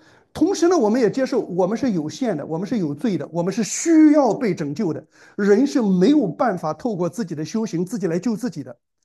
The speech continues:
那么相信这一切，就接受他的吗？你接受他，他就来接你去。如果你不接受他，他为什么要接你去啊？合理吗？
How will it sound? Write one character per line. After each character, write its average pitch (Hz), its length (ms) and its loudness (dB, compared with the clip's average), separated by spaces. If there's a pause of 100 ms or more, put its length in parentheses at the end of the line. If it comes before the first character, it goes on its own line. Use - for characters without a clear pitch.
(480)
那 269 140 2
么 240 340 0
相 285 440 0
信 277 340 0
这 202 100 0
一 185 120 -2
切， - 240 -6
就 185 120 -8
接 269 280 0
受 269 200 -2
他 180 200 -8
的 170 80 -6
吗？ 147 160 -12 (400)
你 262 200 4
接 381 220 2
受 320 180 2
他， 220 380 -2
他 208 240 -4
就 175 160 -2
来 143 160 -6
接 185 240 -4
你 147 160 -6
去。 - 320 -14 (760)
如 370 120 -2
果 403 100 2
你 294 180 6
不 302 240 2
接 311 220 4
受 302 160 2
他， 214 160 -2
他 220 160 -6
为 202 140 -4
什 170 100 -6
么 180 60 -2
要 160 60 -4
接 175 140 -4
你 147 120 -6
去 131 180 -16
啊？ 131 140 -18 (1900)
合 - 200 -2
理 160 140 -2
吗？ 151 260 -10